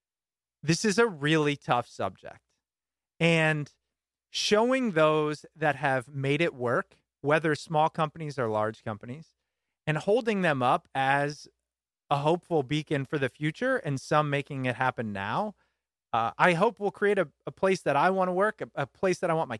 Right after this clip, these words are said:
kids wanna work, and just a more connected, like you said, work life together. So I appreciate it. Ranjay, where can we find you? Where are you? Are you on, are you on social?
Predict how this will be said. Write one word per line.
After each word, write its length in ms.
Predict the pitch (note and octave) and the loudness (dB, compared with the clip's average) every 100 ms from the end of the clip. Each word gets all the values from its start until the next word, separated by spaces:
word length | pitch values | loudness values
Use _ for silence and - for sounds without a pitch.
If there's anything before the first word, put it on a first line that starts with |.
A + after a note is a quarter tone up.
| - | -4
kids 260 | F3 G#3 F3 | -2 -2 -2
wanna 220 | F#3 F#3 | -2 0
work, 340 | E3 F#3+ A#3+ _ _ _ - | 2 0 0 _ _ _ -4
and 140 | D3+ | -2
just 220 | F#3+ - F3 | -2 -2 0
a 120 | E3+ | 2
more 300 | D#3 F#3+ F3+ | 2 4 2
connected, 920 | - D#3+ C#3+ D#3+ - E3 C3+ A#2 A#2 _ _ _ _ | -2 -4 -2 -2 -2 -2 0 -2 -8 _ _ _ _
like 140 | B2+ - | -8 -6
you 100 | C#3 | -6
said, 380 | - C#3 G#2 G#2+ | 0 0 0 0
work 220 | C#3 - | 2 2
life 460 | B2 A#2 G2+ - _ _ _ _ _ | -2 -2 -2 -6 _ _ _ _ _
together. 420 | B2 A#2 D#2 - _ _ _ _ _ _ _ _ _ - | -2 -2 -4 -14 _ _ _ _ _ _ _ _ _ 2
So 80 | |
I 40 | G#3 | 2
appreciate 460 | G3+ B3+ - B3 | 4 0 2 2
it. 120 | A#3+ A#3 | 2 4
Ranjay, 420 | A#3+ B3+ B3+ G3 _ _ _ _ | 2 2 -2 -6 _ _ _ _
where 200 | A3 B3 | 2 2
can 160 | - A3 | 0 -4
we 80 | |
find 420 | D#3+ A3+ A#3 A#3+ A3 | -2 -2 0 0 -2
you? 100 | A3 | -2
Where 300 | A3 A3+ G#3 | 2 4 4
are 180 | A3+ | 4
you? 160 | A3+ A#3 | 2 2
Are 140 | E3 | 2
you 140 | C#3+ C#3 | 2 -2
on, 240 | B2+ B2 C#3 | -4 -4 -2
are 260 | C#3 C3+ | -2 -2
you 140 | D3+ E3 | -2 0
on 140 | B2+ | -2
social? 640 | - G#3+ A3+ - A3 A3 | 0 0 0 0 -2 -2